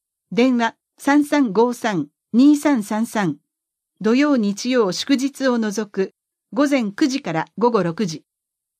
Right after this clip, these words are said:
次、水曜上映会、イベント。日時、十二月十四日水曜、午後二時から、午後一時四十分開場。会場、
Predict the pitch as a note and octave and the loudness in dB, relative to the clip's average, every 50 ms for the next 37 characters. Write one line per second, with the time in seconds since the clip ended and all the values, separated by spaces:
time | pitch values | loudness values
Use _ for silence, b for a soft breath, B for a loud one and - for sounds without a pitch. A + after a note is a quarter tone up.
0 | _ _ _ - A#3+ A3 A3 B3 - _ _ _ _ _ _ _ _ _ _ _ | _ _ _ -8 -6 -4 -4 -4 -6 _ _ _ _ _ _ _ _ _ _ _
1 | - - - C#4+ D4+ D4+ D4+ D4 C#4+ C4 C4 B3+ A3+ G3 B3 C4 C4+ C#4 C#4 C4+ | -14 -6 -2 0 2 2 4 4 4 4 4 2 2 2 2 2 2 2 2 2
2 | B3+ A3+ - - D3+ D3 C3+ A#2 _ _ _ _ _ _ - F#3 D#3+ A3 A3+ G#3+ | 2 0 -2 -4 -6 -6 -6 -8 _ _ _ _ _ _ -6 -4 -2 -2 -2 -4
3 | G3 - F3 F3 - _ _ _ _ _ _ _ _ _ _ _ _ _ - A#3+ | -4 -4 -6 -6 -6 _ _ _ _ _ _ _ _ _ _ _ _ _ 0 2
4 | C#4+ C#4+ - A#3 F#3+ D#3+ D#3 C#3+ - _ _ _ _ _ _ _ - F3+ A#3+ C#4+ | 2 2 2 -2 -6 -6 -8 -10 -12 _ _ _ _ _ _ _ -4 0 2 4
5 | D4+ D4 C#4+ C#4+ C#4+ C#4+ C#4+ - C4 A3+ A3+ D4 D#4 D4 A#3+ F#3+ E3+ D#3+ E3 _ | 4 6 4 4 4 2 0 -2 -2 -2 0 0 0 0 0 -2 -4 -6 -8 _
6 | _ - C#3 - - _ - - - C4 C4 C4 B3 B3+ A#3+ A3 F#3+ D#3 - - | _ -8 -8 -8 -8 _ -10 -6 -2 0 0 0 0 0 0 0 -2 -4 -4 -8
7 | _ _ - G3+ C#4+ C4+ C4+ A#3 A#3 C4+ C#4+ C4+ B3+ - - C#3+ A#2 - - _ | _ _ -2 0 0 2 2 4 4 4 4 4 0 -6 -8 -10 -10 -10 -14 _
8 | _ _ _ _ _ _ _ _ - F#3+ C4+ D4 C4+ C#4 B3+ G#3+ G3+ - D#4 D4 | _ _ _ _ _ _ _ _ -4 0 0 2 2 2 0 0 -2 0 0 0
9 | B3 B3 G3 F#3+ A3 C4 C4 C4 C#4+ C#4+ _ - G3 E3+ D3 C#3+ E3 F3 F3+ F3 | 0 0 -2 0 0 0 2 0 -2 -4 _ -4 -2 -2 -2 -2 -4 -4 -4 -4
10 | D#3+ E3+ E3 D3+ D#3 D#3 D3 - _ _ _ _ _ _ _ _ _ - - A#3+ | -2 -2 -4 -2 -4 -4 -6 -8 _ _ _ _ _ _ _ _ _ -6 -2 0
11 | C4+ C4 A3+ A#3+ A#3+ A3+ G#3+ G3+ - | 0 0 0 0 -2 -2 -2 -6 -8